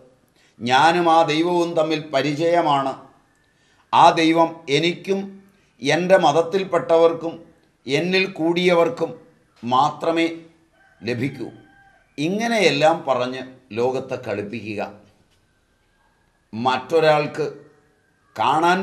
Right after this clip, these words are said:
പറ്റാത്തതായ ഒന്നാണ് ഇതിൻ്റെ കാരണം. ഇതിൽ കൂടുതൽ അന്വേഷിക്കരുത്. അന്വേഷിച്ചാൽ അത് ദൈവത്തിന് തന്നെ ഇഷ്ടപ്പെടില്ല.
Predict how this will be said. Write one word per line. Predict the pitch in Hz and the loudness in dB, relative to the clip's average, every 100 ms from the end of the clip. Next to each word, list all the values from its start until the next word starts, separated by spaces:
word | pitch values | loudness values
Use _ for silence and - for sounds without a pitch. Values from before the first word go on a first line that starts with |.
| 170 | 0
പറ്റാത്തതായ | 165 160 160 160 151 156 151 147 147 - - _ - 139 | 0 2 2 2 2 4 4 2 -2 -8 -20 _ -6 -4
ഒന്നാണ് | 147 151 147 147 143 | -2 -2 0 -4 -6
ഇതിൻ്റെ | 127 131 123 - | -10 -6 -6 -2
കാരണം. | 113 123 123 - - _ _ 123 | -2 -2 -6 -10 -20 _ _ -8
ഇതിൽ | 139 165 165 | -4 -4 -6
കൂടുതൽ | 147 156 156 135 | -6 -2 0 2
അന്വേഷിക്കരുത്. | 123 151 147 156 131 117 110 113 110 - _ _ _ _ _ - | 0 -2 -6 -8 -8 -8 -6 -8 -12 -20 _ _ _ _ _ -6
അന്വേഷിച്ചാൽ | 113 143 165 160 - 160 151 | -4 -2 -2 -2 0 0 2
അത് | 143 143 | 0 -2
ദൈവത്തിന് | 127 156 175 - 165 143 | -2 -2 -4 -4 -6 -2
തന്നെ | 139 139 127 | -2 -4 -6
ഇഷ്ടപ്പെടില്ല. | 113 - 139 120 107 | -10 -12 -10 -10 -8